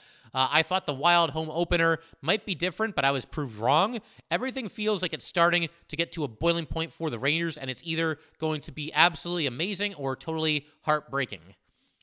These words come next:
And, uh, yeah, this goes back to, uh, again, a topic that I talked about on a recent episode of Locked On New York Rangers. We got Ranger fans all over the country, presumably all over Canada as well.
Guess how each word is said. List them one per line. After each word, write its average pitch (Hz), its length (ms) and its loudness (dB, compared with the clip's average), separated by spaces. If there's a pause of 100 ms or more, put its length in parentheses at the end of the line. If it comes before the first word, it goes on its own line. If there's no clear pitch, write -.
(640)
And, 165 200 2
uh, 175 60 8
yeah, 180 200 4
this 214 160 -4
goes 226 180 -4
back 208 260 0
to, 190 200 -2
uh, 165 140 0
again, 165 260 2
a 131 60 -2
topic 175 320 -2
that 160 100 0
I 143 80 2
talked 160 320 -2
about 151 280 2
on 135 120 0
a 131 160 -2
recent 175 320 -6
episode 160 300 -6
of 139 100 -8
Locked 156 240 2
On 147 80 -4
New 147 60 -6
York 151 260 -2
Rangers. 143 300 -4
We 208 80 -10
got 233 180 -2
Ranger 190 220 -4
fans 175 280 -4
all 165 140 0
over 143 140 -4
the 120 80 -8
country, 165 520 -2 (220)
presumably 170 520 -4
all 160 200 0
over 139 160 -2
Canada 151 460 0
as 151 260 2
well. 143 460 2